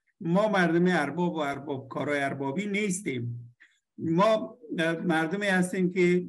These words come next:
در، در موال خود میمانیم، از حکومت دوری می‌کنیم و اگر خدمتی از، اه، کسی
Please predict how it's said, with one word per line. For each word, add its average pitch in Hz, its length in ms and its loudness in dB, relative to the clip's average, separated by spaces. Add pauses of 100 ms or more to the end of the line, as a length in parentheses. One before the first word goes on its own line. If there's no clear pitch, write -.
در، 151 320 -2 (260)
در 156 100 -2
موال 151 460 2
خود 180 240 -2
میمانیم، 175 640 2 (300)
از 156 220 -4
حکومت 151 560 -2
دوری 151 440 0
می‌کنیم 165 580 2
و 151 40 -4
اگر 147 320 -2
خدمتی 175 560 0
از، 143 320 -4
اه، 147 240 -2
کسی 160 480 -4